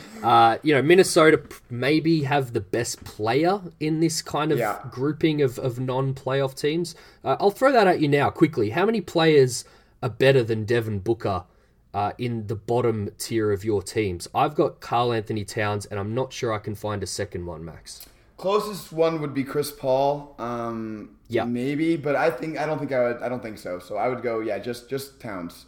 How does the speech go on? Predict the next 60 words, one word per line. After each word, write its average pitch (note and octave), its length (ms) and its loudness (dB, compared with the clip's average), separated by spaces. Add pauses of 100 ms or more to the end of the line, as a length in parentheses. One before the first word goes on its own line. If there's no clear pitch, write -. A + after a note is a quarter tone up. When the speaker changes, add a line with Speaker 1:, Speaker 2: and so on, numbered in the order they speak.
Speaker 2:
And, A2 260 -8
uh, G#2 360 -2 (160)
listen, A#2 500 -6
um, F#2+ 220 -8
it G2 100 -8
won't A2+ 220 -4
shock B2+ 320 -2
me A2 100 -6
if G#2+ 140 -10
Booker A2+ 240 -8
starts A2 240 -10
getting A2 180 -10
in A2 60 -6
that G2+ 140 -6
conversation G2+ 500 -8
this, F2 180 -12
uh, F#2+ 260 -12
this G2 140 -10
season. D#2+ 320 -12
Let's - 120 -20
just - 100 -20
say F#2 80 -14
that. F2+ 260 -16 (100)
Speaker 1:
Yeah, G#2 380 -4 (180)
and C3 140 0
that, C#3+ 160 -4
that's E3+ 240 2
a D3+ 60 0
great C3 240 2
segue A#2 400 -2
for - 180 -8
O G#2+ 100 -2
K G2+ 220 -4
C A2+ 240 0
as G2 140 -2
well, A#2+ 120 0
'cause A2 140 -4
I'm D3 140 0
actually E3 280 0
really A2 280 -2
high A2 320 -4
on G#2+ 160 -4
their G2+ 260 -2 (480)
current C3+ 480 0
roster, D3+ 420 0
and E3 80 0
I B2 80 2
could A#2 200 0
Speaker 2:
Same. A2+ 160 0
Speaker 1:
see - 20 0
them B2 220 0
actually A2 240 -2
Speaker 2:
Same. G2+ 160 -4
Speaker 1:
being A#2 300 0
a G#2+ 40 0
bit G#2 160 -2
of G2 140 -2
a G2 80 -4
pl-, - 300 -14 (120)
plucky A2 640 -4